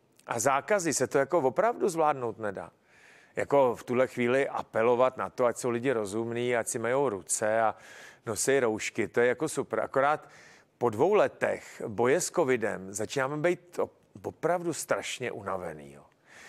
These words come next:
Eh, lidi, jestli něco nechtějí, tak je to další omezování a já se obávám, že v tuhle chvíli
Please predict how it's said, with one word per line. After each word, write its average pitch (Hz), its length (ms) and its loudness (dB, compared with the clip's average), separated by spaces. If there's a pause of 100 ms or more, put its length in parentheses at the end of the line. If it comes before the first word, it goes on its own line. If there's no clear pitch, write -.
(160)
Eh, 85 680 -4
lidi, 110 220 0
jestli 123 400 -2
něco 120 280 -4
nechtějí, 110 580 -2
tak 110 200 -4
je 120 80 0
to 131 280 2 (400)
další 120 440 0
omezování 107 920 0
a 101 80 -2
já 104 120 0
se - 160 2
obávám, 107 640 2
že 107 140 0
v - 40 -16
tuhle 127 260 0
chvíli 110 460 2